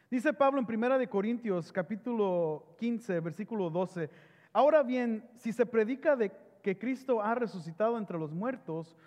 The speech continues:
¿cómo dicen alguno, algunos entre ustedes que no hay resurrección de muertos? Y si no hay resurrección de muertos, entonces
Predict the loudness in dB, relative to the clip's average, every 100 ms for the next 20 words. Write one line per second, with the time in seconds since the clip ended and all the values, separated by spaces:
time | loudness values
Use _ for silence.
0 | _ _ -4 -2 -2 -2 -2 -2 -2 -2
1 | -2 -4 -12 -10 -4 -2 0 -2 -4 -6
2 | -6 -6 -4 -2 -2 -4 -6 -2 0 2
3 | 0 -2 -2 -2 -2 -4 -4 -6 -6 -8
4 | -8 -6 -6 -8 -10 -18 -20 _ _ _
5 | _ -4 -2 0 2 4 4 4 2 0
6 | -2 -2 -2 0 0 -2 -4 -6 -8 -4
7 | -4 -2 -2 -2 -2 -4